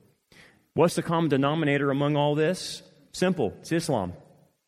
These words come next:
Whether it's Psalm eighty-three or Gog and Magog, the same common denominator is Islam. And it seems like the whole world is set up to put Israel in the crosshairs. Okay,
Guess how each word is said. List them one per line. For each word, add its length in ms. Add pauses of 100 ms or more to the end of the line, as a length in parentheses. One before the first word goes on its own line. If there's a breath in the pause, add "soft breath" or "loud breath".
(1300)
Whether 220
it's 100
Psalm 300
eighty-three 480
or 80
Gog 260
and 100
Magog, 400
the 100
same 280
common 260
denominator 600
is 160
Islam. 460
And 200
it 140
seems 260
like 160
the 80
whole 460
world 320
is 100
set 320
up 260 (720 loud breath)
to 80
put 340 (140)
Israel 500
in 220
the 60
crosshairs. 1200 (800)
Okay, 220